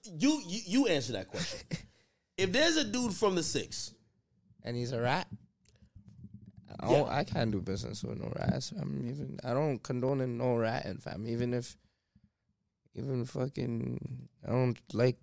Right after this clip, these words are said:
Speaker 2: people ratting. For me, you're a rat, you're a rat. You're written off. It doesn't matter what happened before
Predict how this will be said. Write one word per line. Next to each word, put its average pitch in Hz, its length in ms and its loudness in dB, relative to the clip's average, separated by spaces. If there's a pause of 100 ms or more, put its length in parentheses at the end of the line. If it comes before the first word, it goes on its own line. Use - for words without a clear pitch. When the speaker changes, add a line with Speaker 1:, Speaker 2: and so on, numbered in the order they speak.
Speaker 2:
people - 300 -4
ratting. - 760 -4
For 120 160 0
me, 135 140 6
you're 120 280 8
a - 20 8
rat, 131 260 8
you're 117 260 8
a 117 40 10
rat. 123 240 8
You're 101 160 6
written 120 280 6
off. 120 180 8
It 78 80 0
doesn't 117 240 8
matter 120 240 8
what 117 140 6
happened 120 360 4
before 107 460 4